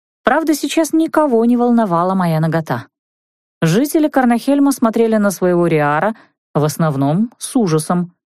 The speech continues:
Рагнвальд глянул яростно на воинов. Те попятились. Сдернул с кого-то черную шкуру и набросил на меня. Я вцепилась в мех,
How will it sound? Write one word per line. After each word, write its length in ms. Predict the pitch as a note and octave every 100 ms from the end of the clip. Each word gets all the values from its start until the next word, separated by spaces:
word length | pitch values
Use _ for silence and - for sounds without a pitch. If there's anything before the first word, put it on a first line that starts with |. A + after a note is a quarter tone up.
| _ _ _ _ _ -
Рагнвальд 800 | D#3+ F#3+ G3+ A#3+ D#4+ E4 - - _ _
глянул 440 | - F#3+ C4+ D#4+ C#4
яростно 540 | F#3+ F#3+ F#3 G3 F#3+
на 120 | E3
воинов. 500 | D3 D3 D#3 F#3 - _ _ _ _ _
Те 180 | - D#3+
попятились. 680 | G3+ G#3+ F3+ F3 E3+ E3 - _ _ _ _ -
Сдернул 600 | D#3 C#3+ A3 B3 A#3+ A#3+
с 100 | -
кого-то 340 | E3 E3+ E3
черную 400 | - D#3+ D#3 D3
шкуру 460 | - - E3+ G#3 A3 -
и 100 | F#3
набросил 480 | G3+ A#3 C#4+ D4+ C#4
на 80 |
меня. 380 | C#4 C4+ F3+ E3 - _ _ _ _ _
Я 240 | F3 C4 E4+
вцепилась 600 | - A3+ G3+ F3+ D#3 -
в 100 | C#3+
мех, 320 | G3+ C#4+